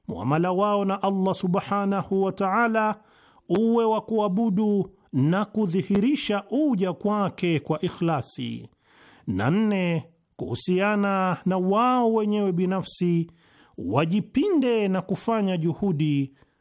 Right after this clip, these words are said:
kwa ajili ya kujiletea ustawi na maendeleo na kujitawala kiuchumi na kisiasa. Iwapo Waislamu watazifanya nukta nne hizo kuwa ndio dira ya kuongozea mambo yao,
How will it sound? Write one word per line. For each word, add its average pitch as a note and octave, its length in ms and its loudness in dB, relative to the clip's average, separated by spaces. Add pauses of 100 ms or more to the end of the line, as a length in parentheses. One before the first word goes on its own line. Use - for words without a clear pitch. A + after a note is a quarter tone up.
(160)
kwa A2 200 -2
ajili F3+ 400 0
ya F3+ 100 -2
kujiletea F3+ 920 -2
ustawi A3 720 0
na A3 120 0
maendeleo A3 880 0 (280)
na G3+ 300 2
kujitawala F#3+ 1080 0 (100)
kiuchumi F3+ 680 0
na A#2+ 120 -4
kisiasa. B2 800 -8 (760)
Iwapo C#4 540 2
Waislamu A#3 880 2 (120)
watazifanya G#3 1200 2
nukta A3 460 0
nne G3+ 220 2
hizo F#3+ 420 0
kuwa F#3+ 360 0
ndio F#3 340 2
dira A#3+ 500 2
ya G3+ 140 0
kuongozea F3 720 0
mambo D#3+ 280 2
yao, D#3+ 560 0